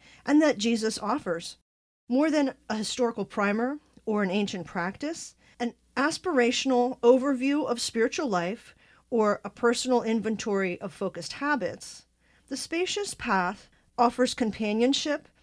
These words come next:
through personal narrative, meaningful reflection, and guided prayer for readers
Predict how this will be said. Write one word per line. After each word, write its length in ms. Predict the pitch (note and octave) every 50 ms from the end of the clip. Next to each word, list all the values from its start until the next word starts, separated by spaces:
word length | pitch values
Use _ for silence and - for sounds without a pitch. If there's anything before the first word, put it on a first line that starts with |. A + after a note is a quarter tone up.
| _ _
through 140 | - - G3+
personal 720 | F#3+ - - B3+ B3 C4 - - C4 C#4 C4+ C#4 C#4 C4 - -
narrative, 760 | G#3 G3 G3+ G#3 G#3+ G#3+ G#3+ G#3 F3 D#3 - - - - - _ _ _ _ _ _
meaningful 760 | G3+ G#3+ C4 D#4 D#4+ E4 D#4 D4 - - G3+ F#3+ F#3 F#3+ F#3 -
reflection, 800 | G3 F3+ - - - C4 D4+ - - - - E3+ D#3+ D#3+ G3 G3+ - _ _ _ _ _ _ _ _ _ _
and 320 | C4 B3+ B3 A#3+ A#3+ G#3+ G#3
guided 420 | B3 A#3 A#3+ C#4 D#4+ F4+ F#4 -
prayer 300 | - - G#3+ G#3+ A3+ C4
for 180 | - - D4+ B3+
readers 480 | F#3 G3 F#3 D#3+ F3 F3+ G3+ - -